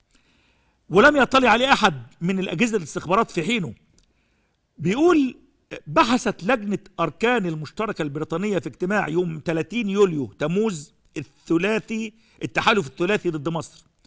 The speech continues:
وجاء في تقرير للجنة بعنوان، خد بالك التقرير كان عنوانه إيه؟ تقرير هيئة التخطيط المشتركة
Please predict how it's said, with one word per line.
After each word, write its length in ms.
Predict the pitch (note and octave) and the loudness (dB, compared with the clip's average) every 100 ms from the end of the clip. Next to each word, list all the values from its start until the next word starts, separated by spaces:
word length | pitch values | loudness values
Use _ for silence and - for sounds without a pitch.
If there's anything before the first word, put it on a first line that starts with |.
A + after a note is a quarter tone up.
| _ - - | _ -20 -4
وجاء 300 | F3+ B3+ A3+ | 2 4 4
في 120 | A#3 | 2
تقرير 440 | - - A#3 B3 | -4 -4 -4 0
للجنة 320 | G3+ G3+ G3+ | 0 0 -2
بعنوان، 400 | E3+ D#3+ D3 B2+ G2+ _ _ | -4 -4 -6 -8 -10 _ _
خد 160 | G#3+ | -2
بالك 180 | G3 A#3 | 0 -2
التقرير 200 | - G3+ | -4 -8
كان 140 | - E3+ | -4 -2
عنوانه 280 | F3 D#3 | -2 -4
إيه؟ 120 | B2+ - _ _ - - _ | -6 -10 _ _ -20 -20 _
تقرير 680 | G#3 - G#3+ C4+ C#4+ C4 A3+ | 2 2 4 6 6 4 0
هيئة 380 | D#3 A#3+ C4 G3 | 4 4 4 -4
التخطيط 500 | F3+ G3 - C4 F#3+ | -2 -2 -2 -6 -4
المشتركة 720 | F#3 F3 - A#3+ A#3+ C4+ B3+ | -4 -6 -2 2 2 2 -4